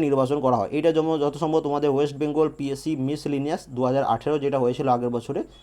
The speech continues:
সেখানে এই প্রশ্নটা এসেছিল। তো এটা লোকসভা ও রাজ্যসভা নির্বাচিত সদস্য দ্বারা গঠিত এক বিশেষ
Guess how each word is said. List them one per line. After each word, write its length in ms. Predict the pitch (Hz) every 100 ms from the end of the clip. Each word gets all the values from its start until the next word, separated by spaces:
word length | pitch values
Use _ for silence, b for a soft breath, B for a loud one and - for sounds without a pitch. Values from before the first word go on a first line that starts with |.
| -
সেখানে 240 | - 131 151
এই 60 | 147
প্রশ্নটা 360 | 131 127 127 156 113
এসেছিল। 300 | 110 - 87 - B B B
তো 40 | 151 160
এটা 140 | 180 147
লোকসভা 560 | 165 190 - 180 180 190 - 151
ও 20 | 170 165
রাজ্যসভা 500 | 147 143 156 165 175 147
নির্বাচিত 480 | 143 147 151 156 160 170 180 -
সদস্য 360 | 120 147 160 - 160
দ্বারা 160 | 151 151 120
গঠিত 260 | 127 143 165 - 139
এক 60 | 151 123
বিশেষ 280 | 117 151